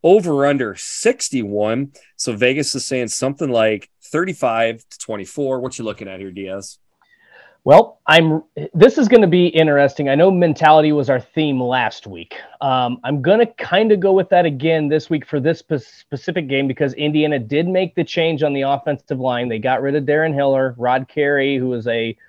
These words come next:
Speaker 2: former N I U head coach, former Indiana offensive lineman. Um, he's taking over. I don't think, and let me make sure I make this clear, I don't think Indiana's offensive line play is going to look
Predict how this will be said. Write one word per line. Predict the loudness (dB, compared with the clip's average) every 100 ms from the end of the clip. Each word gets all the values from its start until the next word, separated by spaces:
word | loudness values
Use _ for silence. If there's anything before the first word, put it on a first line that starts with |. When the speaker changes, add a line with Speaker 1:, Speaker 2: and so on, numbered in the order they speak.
| _ _
Speaker 2:
former | -2 0 0
N | 0 0
I |
U | 0 0
head | 2 0 0
coach, | -2 -2 -6 -8
former | -6 -4 -6 -8 _
Indiana | -4 -2 0 0 -2
offensive | -2 -4 -4 -6 -6 -8
lineman. | -4 -4 -2 -4 -8 _ _ _ _
Um, | -6 -4 -4 -6 -8
he's | -6 -4
taking | 0 0 2 0
over. | 0 -2 -4 -6 _ 0
I | 0 4
don't | 4 4 0 _
think, | 0 0 -4 _
and | -2
let | 2
me | 2 0
make | 0 -2 -4
sure | -4 -2
I |
make | 0 -2 -4
this | -8
clear, | -6 -6 -4
I | -4
don't | 0 0 0 -2
think | -2 -2 -6
Indiana's | -4 -2 -2 -2 -2 -4 -4
offensive | -4 -2 -6 -6 -8
line | -6 -6 -6 -10 _
play | -6 -6
is | -6 -6
going | -4 -4 -4 -8 -6
to | -2 -2 -2 -6 -10 _ _ _ _
look | -2 -2 -4